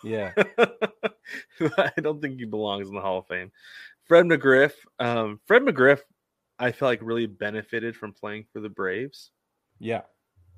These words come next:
Speaker 2: Um, because the, those were his peak years, so everybody saw
Speaker 1: Mm-hmm.
Speaker 2: him, you know?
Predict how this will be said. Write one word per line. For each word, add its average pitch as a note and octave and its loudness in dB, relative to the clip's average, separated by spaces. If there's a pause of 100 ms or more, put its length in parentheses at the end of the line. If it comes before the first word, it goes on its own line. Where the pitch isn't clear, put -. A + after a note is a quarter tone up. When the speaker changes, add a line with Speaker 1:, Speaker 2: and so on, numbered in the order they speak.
(460)
Speaker 2:
Um, F#2 -8
because G#2+ -2 (420)
the, A#2+ 0
those A#2+ 2
were A#2+ 2
his A#2 -2
peak A#2 -6
years, A2 0
so A2 -2
everybody G#2+ -2
saw A2+ -4
Speaker 1:
Mm-hmm. F#2+ -4 (100)
Speaker 2:
him, B2 -18 (460)
you G#2+ -6
know? G2 -6